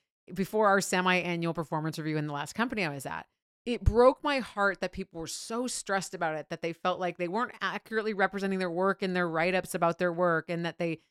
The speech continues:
they were so worried about this that I would stay up late at night, check in with folks on the weekend, like, all, all hours of the day, helping people write their performance reviews so they'd be less stressed about it.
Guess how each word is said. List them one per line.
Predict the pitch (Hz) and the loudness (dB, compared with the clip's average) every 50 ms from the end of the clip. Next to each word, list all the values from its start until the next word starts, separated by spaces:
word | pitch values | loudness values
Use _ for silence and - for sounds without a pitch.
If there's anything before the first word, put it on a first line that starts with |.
| _ _ _ - | _ _ _ -4
they | 190 | -2
were | 185 180 180 | -2 -2 -2
so | - - 240 | -2 -2 -2
worried | 226 208 202 220 220 220 214 | -2 0 0 0 2 2 2
about | 202 196 185 - | 2 2 0 0
this | 170 160 147 - | -2 -4 -4 -2
that | - 175 165 160 - _ _ _ _ _ | 0 2 2 2 0 _ _ _ _ _
I | - 214 | 2 2
would | 233 269 262 | 2 2 0
stay | - - - 233 220 214 | -2 2 4 4 6 6
up | 190 185 180 - _ _ _ _ - | 6 4 2 -2 _ _ _ _ -10
late | 175 185 196 196 226 247 | -4 0 2 4 6 6
at | 254 254 - | 4 4 4
night, | 226 226 220 214 208 208 208 208 190 | 4 4 4 6 4 4 2 2 0
check | 185 165 170 - - - 220 220 - | -4 -8 -8 -2 2 4 4 4 4
in | 247 | 2
with | 233 233 214 | 2 2 2
folks | 233 226 220 - | 2 0 0 0
on | 240 226 | -2 -2
the | 226 | 0
weekend, | 208 202 202 196 - 214 208 202 202 196 196 190 | 0 0 0 0 0 0 2 2 2 2 0 0
like, | 190 196 190 - - - | 0 -2 -2 -2 -4 0
all, | - 226 240 247 254 254 254 240 - - | 2 4 4 4 4 2 0 -2 -4 -2
all | - 220 226 254 262 | 2 2 4 4 4
hours | - 220 226 226 226 226 214 185 185 | 2 2 2 4 2 2 2 0 -4
of | 190 | -6
the | 180 175 | -6 -4
day, | 165 185 160 143 135 135 - | -2 -2 -2 -2 -2 -6 -8
helping | - 180 180 180 - 196 196 | -6 -6 -4 -4 -4 -6 -6
people | - - 185 170 - 165 151 147 143 _ _ _ _ _ - | -6 -8 -10 -8 -4 -4 -4 -4 -4 _ _ _ _ _ -12
write | 160 160 175 180 190 196 | -4 0 2 4 4 4
their | 196 202 190 | 2 0 -2
performance | 202 185 - 185 175 170 143 | -2 -4 -2 -2 -2 -2 -4
reviews | 160 160 156 - | -6 -8 -8 -6
so | 160 | -4
they'd | 160 160 156 | -4 -4 -2
be | 160 165 | -2 -4
less | 160 147 147 - | -4 -4 -6 -6
stressed | - 151 135 - - | -8 -10 -10 -10 -12
about | - - - - - | -12 -12 -14 -14 -14
it. | - | -18